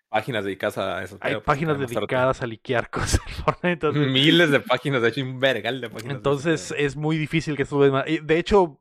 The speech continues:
Speaker 2: en el momento en el que le hacen cualquier update al Fortnite, hay cabrones revisando el código para ver qué chingados es lo que van a
Speaker 1: Sí,
Speaker 2: meter.
Speaker 1: bueno.
Speaker 2: Entonces, es,
Speaker 1: <laughs>
Speaker 2: es casi imposible, güey, mantenerlos secretos.
Speaker 1: Ajá.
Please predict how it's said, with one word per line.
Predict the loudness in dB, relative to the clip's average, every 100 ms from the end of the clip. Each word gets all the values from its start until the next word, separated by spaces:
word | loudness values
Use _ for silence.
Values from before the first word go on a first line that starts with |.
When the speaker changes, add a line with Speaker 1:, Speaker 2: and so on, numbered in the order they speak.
| -14
Speaker 2:
en | -10 -6 -4
el | -2
momento | -2 -2 0 -2
en |
el | 0
que | 0
le | 0
hacen | -2 -4 -4 -2
cualquier | 0 0 0 -2
update | -2 0 0 0
al | -2
Fortnite, | -2 -2 -2 -2
hay | -2 -4
cabrones | -2 0 0 -2 -4
revisando | -6 -6 -6 -6
el | -2
código | 0 0 0
para | -2 -4
ver | -4
qué | -8
chingados | -6 -4 -2 -4 -2
es |
lo | -4
que | -4
van | -6
a | -4 -2
Speaker 1:
Sí, |
Speaker 2:
meter. | 2
Speaker 1:
bueno. | 2
Speaker 2:
Entonces, | 0 -2 -2
es, | -2 -2
Speaker 1:
<laughs> | 0
Speaker 2:
es | 0 -2
casi | -4 -6 -6
imposible, | -6 -4 -4 -4 -6 -2 -2
güey, | -2 -6
mantenerlos | -6 -6 -4 -4 -4
secretos. | -4 -4 -4 -10 -12 -20 -20 -20 -20 _ _ -16
Speaker 1:
Ajá. | -12 -12